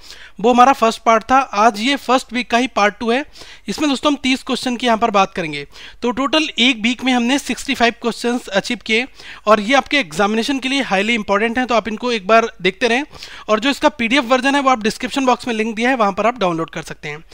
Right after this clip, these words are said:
जो लोग पहली बार ये वीडियो देख रहे हैं वो इस चैनल को दोस्तों सब्सक्राइब जरूर कर लें। अगर आप ये वीडियो देखते हैं तो आपको कंप्लीट बैकग्राउंड डिटेल भी मिलेगी और साथ में आप दो से तीन क्वेश्चन एक्स्ट्रा भी बना सकते हैं।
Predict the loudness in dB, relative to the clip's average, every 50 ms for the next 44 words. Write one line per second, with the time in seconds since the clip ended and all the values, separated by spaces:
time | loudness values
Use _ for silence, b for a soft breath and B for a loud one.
0 | B B B B B 2 2 2 4 4 4 4 4 4 2 2 2 0 -2 -2
1 | -2 -2 -2 0 0 -2 0 0 -2 -2 -2 -2 -4 -2 -2 -2 -4 -4 -6 -6
2 | -4 -4 -6 -6 -4 -6 -4 -2 -2 -2 0 -2 -4 -2 -4 -4 -4 -2 -6 -6
3 | B B B B B B 0 2 4 4 4 4 2 2 -2 0 0 0 0 0
4 | 0 0 -2 -2 0 -2 -2 2 4 4 4 4 2 0 -10 -8 0 2 0 0
5 | 0 -4 -2 0 0 0 -2 -4 -20 -20 -2 0 0 0 2 2 0 0 0 0
6 | -2 -2 -2 -2 -2 -2 -2 0 0 0 0 0 -4 -6 -6 B B B B B
7 | B B B 0 4 6 6 4 4 4 2 2 2 2 2 -2 -2 -2 -2 -4
8 | -2 -4 -4 -4 -4 -6 -4 -4 -4 -4 -4 -2 -2 -2 -2 -2 -2 -2 -2 -2
9 | -2 -4 -2 -4 -4 -6 -8 -12 -10 -10 -10 -10